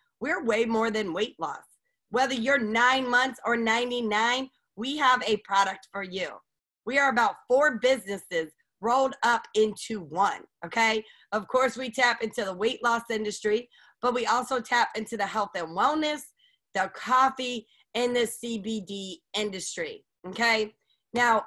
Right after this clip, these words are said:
I'm a numbers girl, so I want you to see the power in these industries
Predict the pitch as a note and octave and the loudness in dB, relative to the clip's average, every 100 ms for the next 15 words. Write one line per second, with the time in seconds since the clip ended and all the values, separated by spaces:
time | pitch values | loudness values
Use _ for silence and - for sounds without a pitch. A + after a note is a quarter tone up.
0 | _ C4 D#4+ C#4+ B3 A#3 G3+ - E3 D#3+ | _ 4 4 2 2 0 -4 -4 -6 -6
1 | - A3 C4+ E4+ F4 - B3+ G#3+ - A#3+ | -4 2 2 2 -2 -4 -4 -4 -6 -10
2 | F#3+ E3 - - C4 C#4+ B3+ F#3 E3 - | -8 -8 -10 -8 2 2 4 0 -4 -12
3 | - _ A#3 C#4 D#4 D#4 A#3+ _ C#4 D4 | -20 _ -4 -2 0 -2 -4 _ -6 -4
4 | B3+ - G#3 F3+ D#3+ | -6 -6 -6 -6 -8